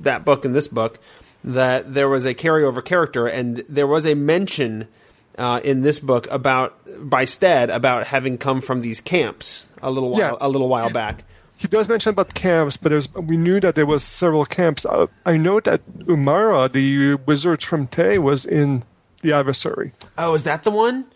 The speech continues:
Speaker 1: I just,
Speaker 2: That's the
Speaker 1: I,
Speaker 2: one.
Speaker 1: I just assumed it was Stead, uh, and that that was one of the kids, 'cause there were several kids, um,
Speaker 2: Yeah.
Speaker 1: that we met in the Adversary, and I never, I, I guess I just didn't remember their names, and so I assumed one of them was Stead.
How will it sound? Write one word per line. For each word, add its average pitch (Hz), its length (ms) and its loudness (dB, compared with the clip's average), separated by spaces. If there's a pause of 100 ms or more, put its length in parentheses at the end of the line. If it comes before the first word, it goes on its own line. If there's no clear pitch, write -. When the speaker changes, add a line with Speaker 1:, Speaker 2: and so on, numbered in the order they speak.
(260)
Speaker 1:
I 175 100 -4
just, - 20 2
Speaker 2:
That's 156 240 2
the 220 80 0
Speaker 1:
I, 185 100 2
Speaker 2:
one. 135 200 0
Speaker 1:
I 165 120 2
just 208 200 -2
assumed 170 280 -4
it 139 60 -6
was 127 160 -12
Stead, 165 360 -2
uh, - 40 -12
and 131 480 -4
that 143 80 0
that 143 160 -2
was 143 100 -4
one 147 140 -2
of 120 60 -2
the 127 60 -6
kids, 165 380 0
'cause 156 120 -4
there 196 100 4
were 190 60 2
several 208 300 2
kids, 143 440 -4 (420)
um, 139 120 -2
Speaker 2:
Yeah. 123 300 0 (140)
Speaker 1:
that 143 180 0
we 139 120 0
met 143 260 0
in 135 140 -4
the 127 120 -4
Adversary, 127 720 -2
and 127 200 -6
I 143 80 0
never, 131 440 0
I, 123 200 -6
I 135 60 -2
guess 127 180 0
I 135 60 0
just 123 140 -6
didn't 127 140 -4
remember 127 320 -2
their 117 140 -2
names, 131 260 2
and 110 100 -8
so 123 100 -4
I 113 60 -2
assumed 131 300 -4
one 123 140 -2
of 113 40 -8
them 117 100 -8
was 110 120 -6
Stead. 117 300 -4